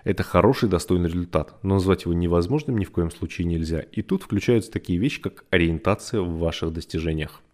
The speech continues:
Ориентация. Ключ к победе. Существует два вида ориентаций.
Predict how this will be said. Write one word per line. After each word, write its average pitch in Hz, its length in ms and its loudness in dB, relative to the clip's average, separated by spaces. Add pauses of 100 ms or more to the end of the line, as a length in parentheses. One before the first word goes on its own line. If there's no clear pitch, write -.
Ориентация. 92 680 4 (240)
Ключ 143 280 6
к - 40 -20
победе. 87 400 6 (1200)
Существует 143 480 2
два 101 220 8
вида 95 260 8
ориентаций. 87 640 4